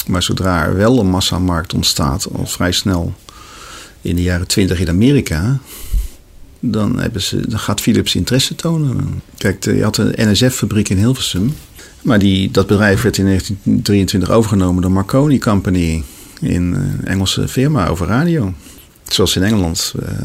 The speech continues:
een van de oervaders zijn gewe-, geweest van de B B C. En ja, Marconi was een enorm grote speler. Dus gewoon concurrent voor, eh, Philips. En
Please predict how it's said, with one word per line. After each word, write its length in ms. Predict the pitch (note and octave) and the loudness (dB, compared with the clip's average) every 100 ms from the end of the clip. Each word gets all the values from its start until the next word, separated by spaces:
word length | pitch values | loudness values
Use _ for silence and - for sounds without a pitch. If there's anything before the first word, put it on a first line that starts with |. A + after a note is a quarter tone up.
| - | -4
een 140 | F#2+ | -4
van 100 | F#2+ | -2
de 60 | G#2 | 2
oervaders 460 | G#2+ G2 G2 F#2 - | 2 2 0 0 0
zijn 200 | F#2+ F#2+ | 0 0
gewe-, 220 | G2 F#2 | 0 -2
geweest 360 | - F#2+ F#2+ - | -2 0 0 -2
van 120 | F#2+ | -2
de 140 | F#2+ | 0
B 40 | G2+ | 0
B 40 | |
C. 160 | G2+ - - - - - - - - - - - - - - - - - | -2 -6 -12 -16 -14 -14 -12 -12 -12 -10 -8 -8 -10 -14 -20 -20 -20 -2
En 240 | A#2 G2+ - | 0 0 -2
ja, 200 | - G#2+ | -2 2
Marconi 420 | F#2+ F#2+ D3+ D3+ F2+ | 2 4 6 6 4
was 140 | F2 | 0
een 80 | - | 0
enorm 360 | C#3+ C#3 D3 A2 | 4 6 6 4
grote 280 | - G2+ - | 4 4 4
speler. 380 | - F3+ A#2 | 4 6 6
Dus 140 | F#2 - | 4 2
gewoon 220 | F2+ F2+ | 0 0
concurrent 520 | - G2 G2+ A#2+ C#3 | 2 2 2 4 2
voor, 300 | - G2 F2+ | 0 -2 0
eh, 240 | F2 F#2 F#2 | 0 0 -2
Philips. 420 | - D#3+ G#2 - | -2 0 0 0
En 180 | G#2 | 0